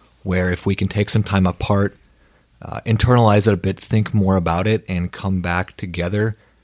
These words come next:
either later in the day or maybe even the next morning or a couple of days from now and revisit the topic, we'll both be at a better spot. And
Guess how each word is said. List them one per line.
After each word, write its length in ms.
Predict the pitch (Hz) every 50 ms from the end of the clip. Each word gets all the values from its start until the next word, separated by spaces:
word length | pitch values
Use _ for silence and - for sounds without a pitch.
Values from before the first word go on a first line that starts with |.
| _ _
either 300 | - 98 92 92 90 92
later 320 | 90 92 92 98 98 95 92
in 80 | 87
the 80 | 87 85
day 300 | 90 110 117 131 147 135
or 120 | 101 98
maybe 320 | 95 95 92 92 95 95 92
even 300 | 92 90 92 92 90 87
the 80 | 85 85
next 300 | 85 85 82 - - 98
morning 420 | 92 92 101 110 117 120 123 127
or 500 | 123 - - 87 87 87 87 87 90 90 - _ _ _ _ _ _ _ _
a 60 | -
couple 340 | - - - 127 - 113 107
of 120 | 101 92 92
days 200 | 87 87 87 -
from 160 | - 95 95
now 200 | 92 90 90 90
and 100 | 90 87
revisit 400 | 92 92 87 90 92 90 98 85
the 80 | 90
topic, 640 | 85 - - - 85 82 87 - 120 127 - - - - - - - - _ _ _ _ _ _ _ _
we'll 140 | 104 104 95
both 400 | 95 98 98 92 101 98 - - - 95
be 220 | 95 95 92 95
at 60 | 90
a 40 | 87
better 340 | 85 85 90 92 90 90 85
spot. 540 | - - - - - 76 80 95 123 - - _ _ _
And 460 | - 101 87 85 87 87 87 85 90